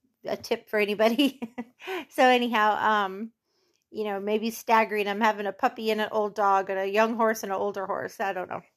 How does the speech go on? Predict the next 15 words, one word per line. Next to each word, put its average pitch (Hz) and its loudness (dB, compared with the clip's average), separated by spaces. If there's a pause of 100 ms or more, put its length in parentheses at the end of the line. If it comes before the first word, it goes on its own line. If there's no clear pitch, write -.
(500)
So, 190 0
but, - -4
you 240 0
know, 226 8
I 220 6
think 277 -6
God 220 2
brings 220 -6
everybody 202 -6
into 202 -10
our 185 -2
lives 180 -2
for 190 -4
a 180 0
reason, 254 0